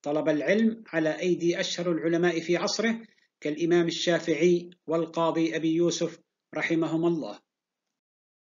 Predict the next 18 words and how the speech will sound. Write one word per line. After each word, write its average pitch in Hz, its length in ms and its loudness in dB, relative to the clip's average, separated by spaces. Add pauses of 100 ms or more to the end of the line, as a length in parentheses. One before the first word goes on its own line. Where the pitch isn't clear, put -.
(1200)
ثم 131 200 4
رحل 208 300 6
الإمام 196 420 4
أحمد 202 500 0 (180)
رحمه 170 360 4
الله 175 320 4
إلى 180 180 4
الشام 208 680 4
ومكة 180 640 2
والمدينة 180 720 4 (440)
ليلقى 175 420 2
العلماء 170 800 4
ويسمع 160 640 2
منهم، 165 420 2 (760)
وتوفي 165 600 2
ببغداد 165 800 0
سنة 170 340 0
مائتين 175 720 0